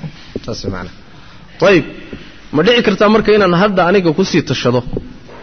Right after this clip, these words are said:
oo aan ninkii ii shafeeci lahaa siiba qorshaystaba, lana sii heshiiyo? Ya. Oo idhaahdo, "Sheekh Hebelow, haddee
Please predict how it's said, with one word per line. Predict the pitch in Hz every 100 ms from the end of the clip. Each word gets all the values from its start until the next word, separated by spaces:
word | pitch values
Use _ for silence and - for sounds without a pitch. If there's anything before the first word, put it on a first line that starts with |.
| - - - - - - -
oo | 135 151 156 151
aan | 156 160 156
ninkii | 170 208 190 185
ii | 214
shafeeci | 196 170 180 185 165
lahaa | 156 151 156
siiba | - 185 175
qorshaystaba, | 143 143 147 143 - 135 - - - - - - - - - -
lana | 160 196 156
sii | 175
heshiiyo? | 151 135 131 117 - - - - - - - - - - - - - - - - - - -
Ya. | 135 160 131 - - 113 - - - - - - - - -
Oo | 127
idhaahdo, | 160 170 170
"Sheekh | 165 175 175
Hebelow, | 208 190 190 131 - - - - - - -
haddee | - 143 170